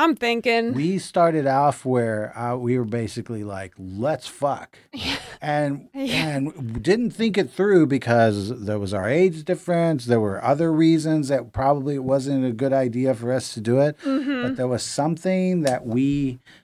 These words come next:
Speaker 2: that we saw in each other that we took that, that, that's a
Speaker 1: And
Speaker 2: leap of faith.
Speaker 1: But why did we
Speaker 2: Foolish
Speaker 1: commit?
Speaker 2: love is, like, the best thing ever.
Speaker 1: That's what I think. I think foolish love is what,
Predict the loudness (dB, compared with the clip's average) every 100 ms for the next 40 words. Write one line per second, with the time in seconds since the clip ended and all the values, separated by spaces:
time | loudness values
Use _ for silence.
0 | _ _ -12 -8 -6 -4 -4 -4 0 2
1 | 4 4 2 -2 -4 -2 -4 -6 -8 -4
2 | -2 0 -2 -2 0 0 -2 _ -14 -12
3 | -8 -4 -2 -2 0 2 2 -2 2 2
4 | 2 -2 -14 -8 -8 -6 -6 -4 -2 0
5 | 0 -2 -4 -4 0 2 2 0 -2 -2
6 | -4 -2 -2 -2 -4 0 2 2 2 0
7 | -2 -4 -6 -2 -2 2 0 0 -6 -4
8 | 2 4 4 4 2 4 4 2 4 4
9 | 6 2 2 2 0